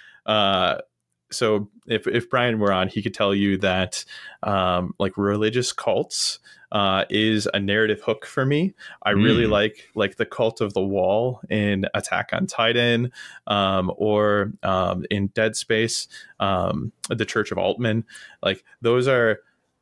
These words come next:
Speaker 1: I, I, for some reason, like, it always narratively grabs me. So that hook's here. Then we've got this really interesting, like, Rube Goldberg, like, machine setup where you're, like, tr-,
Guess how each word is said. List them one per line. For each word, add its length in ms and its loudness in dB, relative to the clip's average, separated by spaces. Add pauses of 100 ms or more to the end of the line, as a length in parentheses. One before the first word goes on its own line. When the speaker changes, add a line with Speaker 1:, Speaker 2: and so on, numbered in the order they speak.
(140)
Speaker 1:
I, 120 -2 (220)
I, 140 2
for 120 0
some 380 0
reason, 480 0 (140)
like, 180 0
it 260 -4
always 460 2
narratively 520 0
grabs 420 0
me. 320 0
So 240 0
that 380 0
hook's 300 -6
here. 320 -4 (120)
Then 100 2
we've 160 2
got 160 0
this 160 -2
really 680 0 (120)
interesting, 580 0
like, 220 -2
Rube 480 2 (160)
Goldberg, 800 0 (100)
like, 280 -2
machine 580 0
setup 480 0
where 100 2
you're, 140 2
like, 180 0
tr-, 140 -4